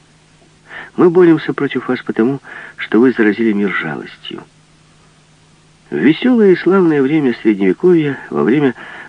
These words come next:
господства единого разумного Бога, изо всех богов, сотворённых человеком, грубой физической силой, то есть, попросту,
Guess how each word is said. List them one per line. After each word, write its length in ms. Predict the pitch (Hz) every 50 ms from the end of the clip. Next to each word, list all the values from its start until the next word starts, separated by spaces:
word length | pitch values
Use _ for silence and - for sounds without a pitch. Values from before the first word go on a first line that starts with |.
| - -
господства 540 | - - 95 - - 175 175 - - - 92
единого 520 | 87 82 78 - 151 165 147 110 90 87
разумного 480 | 90 82 98 127 143 127 101 87 80 65
Бога, 580 | 55 - 87 107 143 147 135 123 123 117 107
изо 280 | 87 82 78 - 62 57
всех 280 | - - 139 143 -
богов, 420 | - 82 76 - - 104 131 135 -
сотворённых 500 | - - - - 80 95 123 127 113 -
человеком, 640 | - - - 76 - - 151 160 - - 131 131 110
грубой 280 | - 139 147 117 65 -
физической 640 | - - 78 78 76 - - - - - 67 - - -
силой, 300 | 107 147 151 147 139 - _ _ _ -
то 100 | - -
есть, 140 | - - -
попросту, 460 | - - - - - - - 69